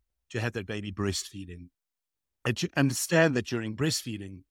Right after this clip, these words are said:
children still need to be supplemented with vitamin D, for example. That when children who are breastfeeding exclusively get to four months, they need to have iron supplied to them. That when you then move on to weaning stage at six months of age,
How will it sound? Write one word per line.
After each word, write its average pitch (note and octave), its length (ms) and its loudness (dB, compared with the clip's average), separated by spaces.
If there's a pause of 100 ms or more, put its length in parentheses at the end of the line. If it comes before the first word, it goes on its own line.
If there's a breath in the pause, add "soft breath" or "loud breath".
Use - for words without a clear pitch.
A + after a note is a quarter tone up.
(320)
children D3 360 4
still F#3+ 260 6
need F3+ 160 8
to - 80 -6
be E3 60 -2
supplemented B2+ 640 -2
with A2 120 -6
vitamin A#2+ 380 -4
D, G#2+ 360 -8
for G#2 120 -18
example. G#2 360 -18 (560)
That A2+ 140 -4
when B2+ 140 4
children E3 360 6
who D#3 60 8
are D3+ 40 4
breastfeeding B2+ 600 2
exclusively B2+ 540 -2
get A2+ 200 -6
to A2 100 -4
four C3+ 260 -6
months, A2+ 320 -2 (340)
they A#2+ 60 -2
need B2+ 200 2
to C3+ 80 -2
have B2+ 200 -2 (100)
iron G#2 600 0
supplied - 540 -8
to G#2+ 100 -20
them. G#2 200 -20 (440)
That B2+ 140 2
when C#3+ 180 6
you D3 140 6
then D#3+ 320 8
move D3+ 240 4
on B2+ 260 2
to A#2 360 -2 (260)
weaning C#3 480 4
stage A2+ 400 -4
at A2+ 60 -10
six - 300 -6
months G#2+ 200 -6
of A2 160 -18
age, A2 360 -8